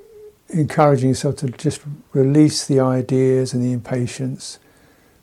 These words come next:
relax your shoulders, let, let your feet and your legs do the work. Let your feet and your legs do the work. And you realise perhaps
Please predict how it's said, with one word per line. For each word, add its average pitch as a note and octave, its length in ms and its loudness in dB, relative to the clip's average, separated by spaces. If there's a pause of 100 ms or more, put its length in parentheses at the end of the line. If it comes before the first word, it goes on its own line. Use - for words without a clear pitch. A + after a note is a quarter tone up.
relax C3 380 -4
your C3 80 -4
shoulders, B2 540 -4
let, F#3 300 -4
let D#3 160 -2
your D3+ 160 -4
feet C#3+ 460 -4
and B2+ 120 -4
your B2 100 -4
legs B2+ 460 -2
do A2+ 220 -6
the A#2 100 -8
work. A#2+ 580 -12 (2000)
Let D3 160 -10
your D3 80 -6
feet - 220 -4
and C3+ 120 -4
your B2 100 -4
legs A#2 440 -4
do C3 200 -8
the C3 120 -8
work. B2+ 520 -14 (1600)
And C3+ 120 -4
you B2+ 100 -2
realise B2+ 580 -2
perhaps - 640 -10